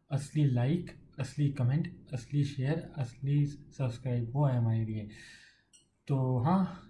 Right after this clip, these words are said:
ये है मेरा, अ, prospective, अ,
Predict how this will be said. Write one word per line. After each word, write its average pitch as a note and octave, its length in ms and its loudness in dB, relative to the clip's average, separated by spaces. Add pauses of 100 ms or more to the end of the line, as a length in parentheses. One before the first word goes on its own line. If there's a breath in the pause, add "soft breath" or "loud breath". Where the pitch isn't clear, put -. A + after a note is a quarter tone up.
(220)
ये C#3+ 260 2
है C#3 160 2
मेरा, C3+ 440 2 (280)
अ, A#2 320 0 (1400 loud breath)
prospective, C#3+ 760 0
अ, C3+ 60 4